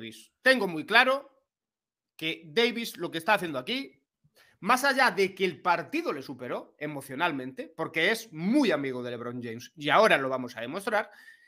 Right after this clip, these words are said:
eh, el partido le supera, no está al nivel, ¿eh? Y por lo tanto está como casi castigándose al mismo, pero no en esta circunstancia, no en esta jugada, sino que aquí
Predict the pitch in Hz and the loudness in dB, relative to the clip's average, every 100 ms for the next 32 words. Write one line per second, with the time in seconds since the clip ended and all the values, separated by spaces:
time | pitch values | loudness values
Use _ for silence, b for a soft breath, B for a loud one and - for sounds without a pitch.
0 | b - 185 180 170 _ _ 208 247 339 | b 2 4 4 -2 _ _ 2 4 4
1 | 381 359 240 233 202 135 98 - _ 220 | 4 4 0 6 6 6 0 -10 _ 0
2 | 294 - 220 170 156 165 208 320 330 - | 0 6 8 8 4 2 8 8 6 -8
3 | _ _ _ 269 415 _ _ _ 190 180 | _ _ _ -6 -6 _ _ _ -6 0
4 | 196 233 285 294 226 262 269 269 262 208 | 2 4 2 0 -2 0 0 2 -2 4
5 | 269 262 294 - 233 202 - 190 190 294 | 4 4 -4 2 8 8 6 2 6 6
6 | 277 196 - 139 135 185 294 170 165 254 | 6 -2 -2 -4 -2 -2 -4 -4 -8 -12
7 | b _ 196 330 359 - 254 214 190 381 | b _ 2 4 2 4 4 2 0 0
8 | 302 185 269 349 254 226 - 254 330 180 | 2 2 0 0 2 2 2 4 4 4
9 | 294 196 196 - 302 311 - | 0 -2 0 -2 -2 -4 -6